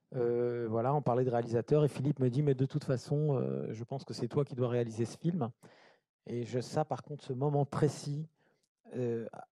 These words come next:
quand Philippe me dit ça, l'endroit où on est, ce qu'a fait tout ça, je me souviens de tout. Voilà, de, de l'accélération cardiaque, des cent vingt battements par minute. Je, je me rappelle vraiment de ce moment-là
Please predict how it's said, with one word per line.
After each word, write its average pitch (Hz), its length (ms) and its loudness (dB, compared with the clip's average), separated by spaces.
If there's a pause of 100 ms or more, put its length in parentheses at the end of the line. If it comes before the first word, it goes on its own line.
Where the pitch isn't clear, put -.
(120)
quand 135 180 -2
Philippe 143 320 -6
me 131 100 0
dit 120 140 -6
ça, 143 400 0
l'endroit 120 320 -4
où 123 120 -2
on 123 120 -4
est, 131 180 -2
ce - 80 -16
qu'a 117 100 -6
fait - 120 -12
tout - 160 -20
ça, 139 160 -10
je 127 140 -12
me 117 100 -10
souviens 123 260 -8
de 113 140 -4
tout. 165 260 0 (640)
Voilà, 123 260 2
de, 117 140 0
de 110 100 -2
l'accélération 120 720 -2
cardiaque, 120 580 -2 (400)
des 131 80 -4
cent 139 220 0
vingt 139 140 2
battements 127 340 0
par 123 160 2
minute. 123 480 -4
Je, 120 180 -2
je 117 140 -2
me 123 100 -2
rappelle 127 300 0
vraiment 123 320 -6
de 127 80 -4
ce - 160 -8
moment-là 123 440 -4